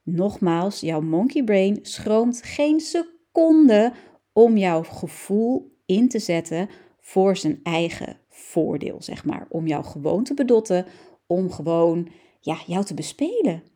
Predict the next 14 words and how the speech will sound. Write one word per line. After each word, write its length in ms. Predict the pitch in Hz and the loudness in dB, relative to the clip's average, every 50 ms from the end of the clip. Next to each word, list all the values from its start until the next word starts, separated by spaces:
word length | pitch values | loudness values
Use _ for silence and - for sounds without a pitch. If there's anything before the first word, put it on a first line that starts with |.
| _ | _
Door 180 | _ 214 247 247 | _ -2 2 4
middel 320 | 247 247 277 320 349 320 | 6 6 6 6 6 2
van 220 | 294 - - 220 202 | 0 0 -2 -2 -2
je 80 | 185 | -2
gevoel, 400 | 180 - 214 - - 349 403 381 | -4 -8 -12 -8 -2 -2 -2 0
door 160 | - 233 226 233 | 0 0 2 4
middel 220 | 240 277 294 277 | 4 4 2 2
van 200 | 247 - 233 208 | 0 -2 -2 -2
je 100 | 185 - | -2 -2
emoties. 800 | - 165 175 196 247 330 403 - - - - - - - - - _ _ _ _ _ - _ _ _ _ _ | -4 -2 -2 0 0 0 -2 -6 -8 -10 -10 -10 -10 -14 -16 -18 _ _ _ _ _ -20 _ _ _ _ _
Dus 180 | - 262 247 - | -4 -4 -4 -4
dat 160 | 339 370 - | -6 -8 -8
is 100 | 339 - | -10 -12
heel, 600 | 277 269 285 311 320 359 392 392 403 370 381 | -10 -6 -4 -2 0 2 4 4 4 2 2